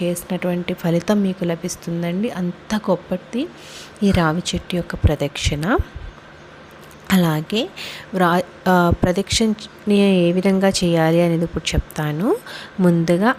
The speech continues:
అశ్వత్థ వృక్షాన్ని దర్శించి దానిని చేతితో తాగి, తాకి ఈ కింద స్తోత్రం పఠించాలండి. ముందుగా చెప్పినట్టు శనివారం మాత్రమే తాకాలి. ఆ శ్లోకం ఏంటి అంటే గనక,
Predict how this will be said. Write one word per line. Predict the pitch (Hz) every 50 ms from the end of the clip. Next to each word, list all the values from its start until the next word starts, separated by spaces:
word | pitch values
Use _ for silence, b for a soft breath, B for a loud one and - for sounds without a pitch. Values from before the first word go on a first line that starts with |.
| -
అశ్వత్థ | 170 160 - - - - 190 196 196 196 226
వృక్షాన్ని | 214 202 190 175 - - - 185 180 190 202 196
దర్శించి | 175 - 160 156 160 - - - 180 170 170 165 - - 269 302 311 240
దానిని | 185 170 165 180 165 165 170 185 214 240
చేతితో | 233 - - - 190 170 160 160 160 - 180 170 - 196 202 202
తాగి, | - - 175 160 151 156 165 - 233 285 453 - - B B B B B B - -
తాకి | 220 180 175 190 - - - - 262 403 539 - - - - - - - - -
ఈ | 254 240 -
కింద | - 220 202 196 202 208 240
స్తోత్రం | 233 - - - 190 180 180 - - - 196 196
పఠించాలండి. | 190 175 175 175 170 170 165 - - 185 175 170 165 160 160 160 160 175 233 370 480 - - 247 - 208
ముందుగా | 190 190 185 180 180 185 - -
చెప్పినట్టు | 202 - 196 180 - - 175 170 170 - 330
శనివారం | - - 190 175 170 170 170 165 170 170 180 180 175 165
మాత్రమే | 160 160 156 - - - 175 175 175 175 190 202 196 - -
తాకాలి. | - 165 156 151 - - 160 156 151 156 165 208 294 440 554 - - B B B B B B B B B B B B B 190
ఆ | 185 180
శ్లోకం | 180 - - - 185 170 170 160 - 190 190 202
ఏంటి | 185 170 165 165 165 175 - - 190 180
అంటే | 170 160 165 165 - 165 160 160
గనక, | 151 151 151 156 - - 214 262 415